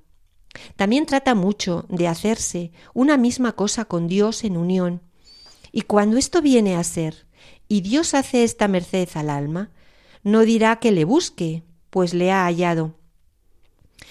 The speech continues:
Dios me libre de gente tan espiritual, que todo lo quisiere hacer contemplación perfecta, de do quiere. Con todo,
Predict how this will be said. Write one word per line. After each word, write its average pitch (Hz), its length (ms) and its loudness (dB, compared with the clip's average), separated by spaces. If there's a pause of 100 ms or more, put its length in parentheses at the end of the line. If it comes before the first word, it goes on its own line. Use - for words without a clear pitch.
(120)
Dios 214 240 4
me 240 120 8
libre 220 380 6
de 208 100 2
gente 214 400 2
tan 190 200 0
espiritual, 180 800 0 (340)
que 202 140 4
todo 226 460 4
lo 214 120 4
quisiere 214 560 2
hacer 196 440 -2
contemplación 170 840 -2
perfecta, 170 840 -6 (720)
de 190 220 2
do 190 420 -2
quiere. 165 520 -2 (520)
Con 208 260 4
todo, 254 400 2